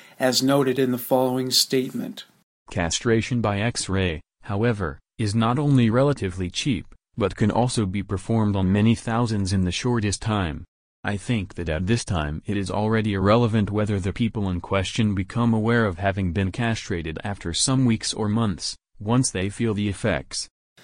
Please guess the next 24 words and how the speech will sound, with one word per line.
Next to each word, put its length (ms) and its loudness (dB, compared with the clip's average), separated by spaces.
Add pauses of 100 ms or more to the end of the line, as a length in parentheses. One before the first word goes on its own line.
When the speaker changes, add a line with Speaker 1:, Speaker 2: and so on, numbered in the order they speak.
(300)
Speaker 1:
He 180 6
later 320 8
denied 540 6
that 120 4
he 120 4
participated 800 4
in 160 4
these 200 6
experiments, 1040 6 (380)
but 120 6
he 100 10
was 140 8
convicted 560 6
for 200 6
his 140 8
involvement, 840 6 (440)
along 260 10
with 200 4
Gebhardt 840 6
and 240 4
Rudolf 480 4
Brandt. 600 2 (1120)
Typhus 520 0
experiments. 960 -2